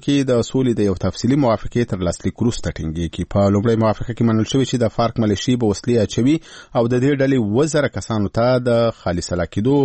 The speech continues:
په صورت کې امنیتي ضمانت هم ورکړل شوی. د ځمکې پر سر په دې وسلوال کړکېچ کې په نولس سوه شپېته میلادي کال کې پیل شو. لږ تر لږه دوه لکه او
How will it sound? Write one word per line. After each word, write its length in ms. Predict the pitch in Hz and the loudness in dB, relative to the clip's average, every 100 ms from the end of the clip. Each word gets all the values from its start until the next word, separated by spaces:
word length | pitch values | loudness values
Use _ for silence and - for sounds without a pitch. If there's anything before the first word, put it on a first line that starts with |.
| 120 - | 0 0
په 160 | 87 85 | -2 -2
صورت 300 | 101 113 147 - | -2 0 -2 -2
کې 100 | 165 - _ _ 95 | -2 -4 _ _ -4
امنیتي 400 | 92 90 87 156 151 | -2 -2 -4 -4 -2
ضمانت 380 | 92 87 - | 0 -2 -4
هم 80 | 90 87 | -4 -2
ورکړل 300 | 90 123 120 - | -2 -2 -2 -2
شوی. 140 | 87 - - - - _ 101 | -4 -4 -18 -20 -20 _ -2
د 100 | 98 | 0
ځمکې 240 | 92 113 - | 0 -2 -2
پر 100 | 110 | -2
سر 160 | - 123 - | 0 -2 2
په 160 | 117 110 | 2 2
دې 80 | 120 | 0
وسلوال 360 | 110 117 123 117 | 0 0 0 0
کړکېچ 320 | 117 - 131 - | -2 0 -2 -2
کې 80 | 123 | -4
په 60 | 120 | 0
نولس 220 | 120 113 | 2 0
سوه 140 | - 107 | -2 -4
شپېته 240 | - 104 135 | -2 0 2
میلادي 260 | 120 110 117 | 2 0 0
کال 160 | 123 113 | 0 0
کې 200 | - 123 | -2 0
پیل 140 | 147 123 | 0 0
شو. 120 | 98 - - - - 139 | -4 -8 -14 -12 -2 0
لږ 120 | 170 - | 0 -2
تر 80 | 151 | 0
لږه 220 | 151 135 101 | 0 -2 0
دوه 100 | 139 | 0
لکه 160 | 139 | 0
او 60 | - | 0